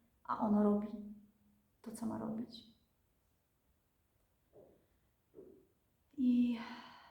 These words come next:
ta kobie-, kobieta zanurzona w tym świetle, ona nagle, ona cały czas klęczała z głową pochyloną w dół.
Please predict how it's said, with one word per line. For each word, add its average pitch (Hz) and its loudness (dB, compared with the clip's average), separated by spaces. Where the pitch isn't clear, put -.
ta 208 -16
kobie-, - 0
kobieta 240 2
zanurzona 226 4
w - 0
tym 233 2
świetle, 226 -8
ona 202 0
nagle, 214 4
ona 208 -2
cały 240 0
czas 254 0
klęczała 220 2
z 214 -6
głową 214 0
pochyloną 214 0
w 202 -2
dół. 214 -4